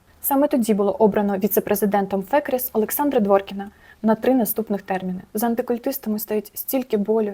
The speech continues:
і страждань людей, то що я вам розповіла сьогодні, це лише мала крихта того, що вони роблять.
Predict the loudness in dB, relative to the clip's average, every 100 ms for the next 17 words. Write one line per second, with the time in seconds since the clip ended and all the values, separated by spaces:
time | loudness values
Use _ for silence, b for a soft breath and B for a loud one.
0 | -6 -10 -6 -2 -2 -2 -4 -6 -6 -8
1 | _ -4 0 2 0 -4 -4 -2 0 -2
2 | -2 -2 -2 -4 -8 -8 -6 -6 -8 -10
3 | _ -8 -4 -4 -6 -12 -12 -20 -20 _
4 | _ 0 0 -2 -6 -6 -4 -4 -6 -8
5 | -12 -18